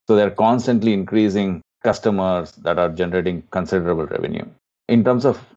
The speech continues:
year-over-year growth, revenue growth, they have been consistently upwards of thirty percent to four, uh, up to forty percent in past couple of years, except this year, and I'll come to that soon,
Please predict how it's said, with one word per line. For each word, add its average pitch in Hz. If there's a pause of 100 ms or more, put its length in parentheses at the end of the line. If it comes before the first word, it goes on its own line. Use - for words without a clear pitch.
year-over-year 113
growth, 90
revenue 95
growth, 95
they -
have 92
been 104
consistently 107 (300)
upwards 113
of 98
thirty 101
percent 87
to 90
four, 82
uh, -
up 78
to 85
forty 87
percent 85 (500)
in 82 (260)
past 95
couple 104
of 98
years, 90
except 90
this -
year, -
and 85
I'll 87
come 98
to -
that -
soon, -